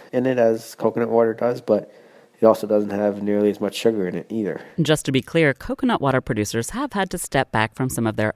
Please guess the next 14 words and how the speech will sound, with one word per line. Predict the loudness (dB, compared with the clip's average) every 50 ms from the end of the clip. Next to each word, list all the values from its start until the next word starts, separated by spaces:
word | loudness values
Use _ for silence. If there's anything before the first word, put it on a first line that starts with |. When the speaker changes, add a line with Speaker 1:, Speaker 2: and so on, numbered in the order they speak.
| _ -2
Speaker 2:
over-the-top | 0 0 0 -2 -2 -4 -2 -2 -2 -2 0 0
health | -2 -2 -2 -2
claims. | -6 -6 -6 -6 -8 -10 -12 -16 -20 -20 -20 _ _ _
But | -8 -6
like | -6 -4 -2 -2
we | -2
heard | 0 0 0 0
from | 0 2 2
Navindra, | 2 2 2 2 2 2 0 2
maple | 2 0 0 0 -2 -4
does | -4 -4 -2 -2 -2 -2 -2 -2
have | -2 -2 -2 -2 -2
health | -2 -2 -2 -2 -4
benefits. | -6 -6 -6 -6 -8 -10 -10 -10 -16